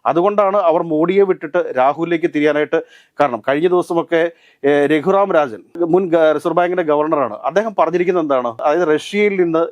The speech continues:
ഇന്ത്യ ഓയിൽ മേടിക്കുന്നുണ്ട്. ആ, ഈ റഷ്യയിൽ നിന്ന് ഇന്ത്യ ഓയിൽ മേടിച്ചു തുടങ്ങിയപ്പോഴത്തേക്കാണ് അമേരിക്കയും ഇന്ത്യയുമായിട്ട് ചില പ്രശ്നങ്ങൾ തുടങ്ങിയത്. റഷ്യ ഉക്രൈൻ യുദ്ധം അവസാനിപ്പിക്കണമെന്ന് റഷ്യക്ക്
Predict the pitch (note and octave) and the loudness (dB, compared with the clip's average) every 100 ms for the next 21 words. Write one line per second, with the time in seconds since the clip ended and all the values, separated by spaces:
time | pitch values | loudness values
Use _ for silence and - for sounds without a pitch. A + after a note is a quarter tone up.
0 | - D3+ D#3+ F#3 D3+ D#3 E3 D#3 C3+ A#2 | -4 -4 2 2 4 2 2 0 -2 -6
1 | G2+ F2 F#2+ _ _ - _ B2 D3 C#3 | -8 -14 -18 _ _ -20 _ 0 2 2
2 | C3+ F3+ G3 G3 G3+ G#3 D#3 D#3+ F3 D#3+ | 0 0 2 2 0 2 2 2 2 4
3 | F#3 F#3+ E3+ E3+ F3 E3 E3 E3 D#3+ E3 | 2 2 -2 -2 -2 0 -2 0 0 0
4 | D#3 D#3 E3 C3 C#3+ D#3 D#3 F3 E3 D3+ | 0 0 2 0 2 0 2 2 2 2
5 | D#3 D3 D3 D3+ D3 C#3 F3 F3 D#3 C3 | 2 2 0 0 -2 -2 -2 -2 -2 -2
6 | G#2 F#2 - D3+ C#3 - F3+ G3 E3 F3 | -6 -10 -8 -2 -2 0 0 2 0 -2
7 | F3+ E3+ D3 E3+ D#3+ D3 D#3 D#3+ D#3 D3+ | -2 -2 -2 0 0 2 0 0 -4 -2
8 | D#3+ D#3+ D3 - D3+ D#3+ | -2 0 -2 -2 -6 0